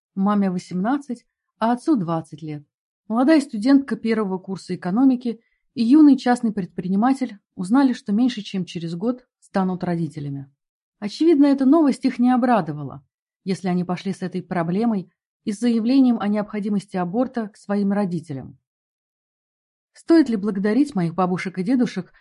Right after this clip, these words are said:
что тогда они собрали семейное собрание,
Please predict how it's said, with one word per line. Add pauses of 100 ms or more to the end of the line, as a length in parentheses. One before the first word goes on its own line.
(160)
что
тогда
они
собрали
семейное
собрание,